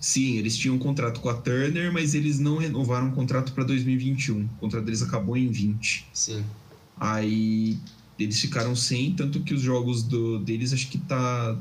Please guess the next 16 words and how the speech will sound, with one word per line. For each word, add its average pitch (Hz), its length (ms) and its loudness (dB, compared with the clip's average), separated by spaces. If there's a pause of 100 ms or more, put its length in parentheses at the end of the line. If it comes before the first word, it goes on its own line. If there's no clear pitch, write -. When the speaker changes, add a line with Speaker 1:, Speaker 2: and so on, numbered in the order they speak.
(400)
Speaker 1:
só - 260 -4
pela, 147 500 0 (580)
quando 120 220 -2
não 131 180 2
é 123 220 2
T 104 220 -4
V 113 140 0
aberta 107 500 0
lá, 107 260 0
é, 143 920 0
acho 117 240 -4
que, - 80 -12
se - 120 -4
não 117 100 0
me 120 100 0
engano, 113 380 0